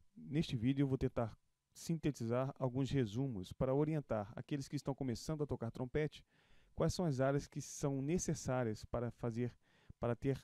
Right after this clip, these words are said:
a habilidade de tocar este instrumento, tá ok? Também teremos, é, estarei passando algumas sugestões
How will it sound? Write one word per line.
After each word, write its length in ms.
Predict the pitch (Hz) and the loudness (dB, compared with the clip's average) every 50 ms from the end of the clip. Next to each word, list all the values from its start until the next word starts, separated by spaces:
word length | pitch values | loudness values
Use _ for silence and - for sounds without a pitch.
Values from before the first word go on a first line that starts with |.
| - 208 | -10 -8
a 200 | 156 117 117 117 | -4 -2 -2 -2
habilidade 600 | 117 120 139 143 135 123 120 131 131 127 113 117 | 0 2 2 2 2 4 4 4 4 4 2 -2
de 60 | - | -2
tocar 280 | - 123 - - 120 117 | -2 -2 0 2 2 2
este 180 | 113 - - | 2 0 -2
instrumento, 420 | 123 120 - 156 131 104 95 90 - | -4 -2 -2 -2 -2 -2 -4 -4 -6
tá 120 | - 95 | -8 -8
ok? 240 | - - 147 170 - _ _ - - _ _ _ - | -2 0 -2 -2 -2 _ _ -20 -20 _ _ _ -6
Também 240 | - 117 123 135 135 | -4 0 0 0 2
teremos, 320 | - 139 135 135 135 127 131 127 117 - | 2 2 2 2 0 2 0 0 -2 -2
é, 240 | - 117 117 117 110 | -4 0 0 0 0
estarei 400 | 107 - 131 127 131 131 123 - | 0 -2 0 2 2 2 2 2
passando 300 | - 127 113 - 139 131 | 0 0 0 0 -2 -2
algumas 240 | 120 110 123 123 | -2 -2 -2 -4
sugestões 720 | - - 143 135 - - - 127 127 135 147 160 - - | -4 -2 -2 -2 -2 -2 -4 -4 -2 -2 -2 -4 -6 -10